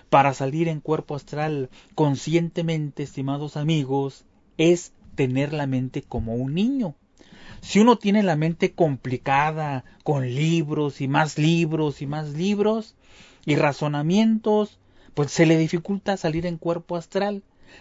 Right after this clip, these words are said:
Pero si uno tiene la mente inocente, sin tantas complicaciones, sin tantos razonamientos, sin tantos supuestos mentales, sin tanta basura intelectual, pues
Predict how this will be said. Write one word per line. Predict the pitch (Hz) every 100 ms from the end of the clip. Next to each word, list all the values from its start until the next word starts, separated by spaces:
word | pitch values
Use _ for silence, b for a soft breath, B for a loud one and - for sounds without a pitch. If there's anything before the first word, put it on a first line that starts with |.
| -
Pero | 156 156
si | 170
uno | 190 208 180 - - _ _ _ _ -
tiene | 175 180
la | 175 147
mente | 147 160 160
inocente, | 160 135 - 139 139 135 135 127 127 B B B B
sin | - 151
tantas | 147 170 185 180
complicaciones, | - 139 127 127 123 - 127 139 160 156 156 143
sin | - 135
tantos | 156 165 190
razonamientos, | 180 156 - 127 120 127 143 156 160 170 151
sin | - 135
tantos | 160 160 180 - B B
supuestos | - 156 - 156 156 170 156
mentales, | 139 120 117 143 156 160 151 143 B B B
sin | - 156 151
tanta | - - 196 196 190 175 165
basura | 156 135 147 151 160 151
intelectual, | 156 143 131 135 131 - 175 202 220 - _ b b _
pues | 127 -